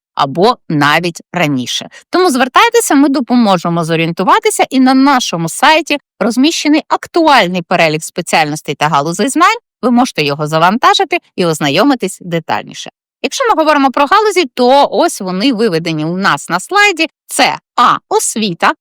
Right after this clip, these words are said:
Б, культура, мистецтво та гуманітарні науки, С – соціальні науки, журналістика та інформація, Д, бізнес, адміністрування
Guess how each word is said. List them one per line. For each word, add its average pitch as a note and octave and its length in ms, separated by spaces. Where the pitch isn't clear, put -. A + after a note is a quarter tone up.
Б, G3+ 380
культура, C#4+ 540
мистецтво F#3 640
та F3 100
гуманітарні F#3+ 760
науки, A#3+ 440
С – A#3 300
соціальні C4 600
науки, G#3 380
журналістика G3 680
та C#3+ 140
інформація, C#4 840
Д, F3 440
бізнес, F#3+ 560
адміністрування F3 1000